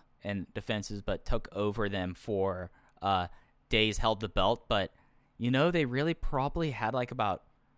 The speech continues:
an average of four and a quarter stars each of the matches.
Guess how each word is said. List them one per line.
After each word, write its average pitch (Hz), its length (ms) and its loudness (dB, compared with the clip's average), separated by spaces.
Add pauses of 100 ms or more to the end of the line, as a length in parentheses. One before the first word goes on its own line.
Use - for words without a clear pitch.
(520)
an 117 120 -4
average 123 420 0
of 117 140 -2
four 113 200 0
and 113 80 0
a - 20 -4
quarter 104 260 -2
stars 101 440 -2
each 101 120 -8
of - 60 -10
the 101 60 -6
matches. 90 640 -8